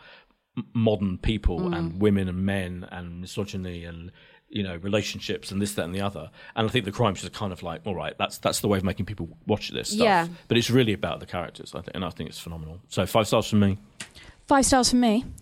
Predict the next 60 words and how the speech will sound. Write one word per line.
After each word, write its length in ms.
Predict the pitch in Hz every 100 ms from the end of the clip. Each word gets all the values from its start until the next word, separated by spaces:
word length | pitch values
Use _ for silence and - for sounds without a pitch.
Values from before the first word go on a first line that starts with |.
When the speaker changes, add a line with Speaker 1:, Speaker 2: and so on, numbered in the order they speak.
| - - -
Speaker 2:
Five 260 | - 240
stars 240 | 233 233 226
from 100 | 220
me, 140 | 208
but 260 | 202 - -
do 280 | 220 208 202
watch 320 | 175 165 -
Top 160 | 190 170
of 80 | 156
Lake 160 | 143
one. 220 | 135 131 156 - - - - - - _ _ _ _ -
Speaker 1:
In, 320 | 165 165 165
uh, 480 | 160 160 156 156 147
as 120 | 165
I 60 | 220
always 280 | 247 151
say 220 | - 107 98
at 60 |
this 120 | 110
point, 320 | - 107 113 117
in, 240 | 120 117
uh, 160 | 117 113
sharp 260 | - 147
contrast, 680 | - 180 - 78 113 - - - _ -
um, 320 | 123 120 120 - -
craft 400 | - 185 226 -
it 80 | 214
yourself, 480 | 214 - 233 247 -
Kay. 320 | 107 92 82 - - - - -
Why, 280 | 320 453 466
why 240 | - 311 440
the 80 | 440
hell 500 | - - 95 87 -
have 100 | 254
we 60 | 311
done 280 | 175 165
this 160 | 370 403
series 680 | - 175 117 87 85 - -
on, 140 | 127
starting 380 | 107 - 139 117
on 100 | 117
Channel, 260 | - 113 143
no, 220 | 185 190
it's 140 | 180
starting 180 | 277 269
on 60 | 247
Channel 200 | 240 214
four 240 | - 160 165
next 180 | 156
Wednesday, 340 | 135 120 127 113
eight 40 | 90
o'clock. 200 | 110 -
To 100 | 135
be 80 |
fair, 220 | 127 113 139
it's 120 | 220
a 40 |
prime 320 | 208 214 240 262
time 240 | 233 247
show, 480 | 240 104 85 110